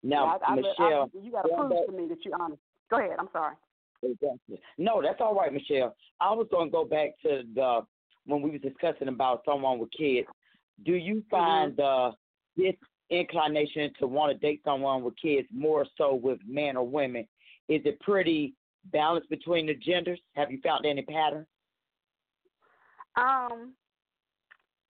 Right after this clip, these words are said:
Speaker 2: I have not really, um, looked into that,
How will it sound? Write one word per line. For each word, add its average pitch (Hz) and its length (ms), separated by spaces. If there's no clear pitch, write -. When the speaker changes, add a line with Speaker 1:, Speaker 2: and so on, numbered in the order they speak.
Speaker 2:
I 480 640
have 302 180
not 294 340
really, 294 520
um, 240 520
looked 294 320
into 381 300
that, 151 220